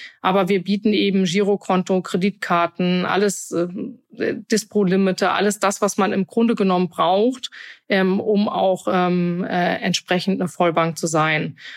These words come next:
Und ich glaub, das ist auch entscheidend gewesen. Wir haben, wir sind zweitausendfünfzehn, äh, mit einer neuen Strategie gespart, äh, gestartet, die heißt Bank neu denken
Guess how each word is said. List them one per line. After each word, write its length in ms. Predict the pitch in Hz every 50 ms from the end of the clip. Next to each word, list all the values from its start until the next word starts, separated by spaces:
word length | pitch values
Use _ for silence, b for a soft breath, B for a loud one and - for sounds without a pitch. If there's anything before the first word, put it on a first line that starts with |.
| B B B
Und 200 | - 196 190 196
ich 120 | 190 185 -
glaub, 280 | - 208 208 202 -
das 160 | - 208 208 240
ist 140 | 220 -
auch 160 | - 202 180 -
entscheidend 560 | 202 190 - - - 180 190 202 247 226 196
gewesen. 360 | 208 175 165 175 160 156 170
Wir 120 | 165 175
haben, 320 | 180 185 196 196 196 185 190
wir 180 | - 233 190 196
sind 160 | 196 208 202
zweitausendfünfzehn, 1300 | - - 220 220 - 220 208 202 - 196 - - 233 240 240 - - - 220 208 208 208 208 196 B B B B B B B B -
äh, 160 | 202 190 185
mit 220 | 190 190 196 190 190
einer 80 | 190
neuen 240 | 185 180 185 190 196
Strategie 420 | - - 196 185 - 190 160 190 208
gespart, 580 | 220 233 - - - 208 196 196 202 196 - -
äh, 260 | - 208 196 185 190
gestartet, 640 | 185 - 190 - - 185 185 190 190 - 190 170 -
die 140 | 196 180 175
heißt 320 | 180 180 180 175 - -
Bank 320 | 185 180 180 180 180 175 190
neu 180 | 175 165 165
denken 640 | 160 - 170 180 214 247 240 240 240 247 247 240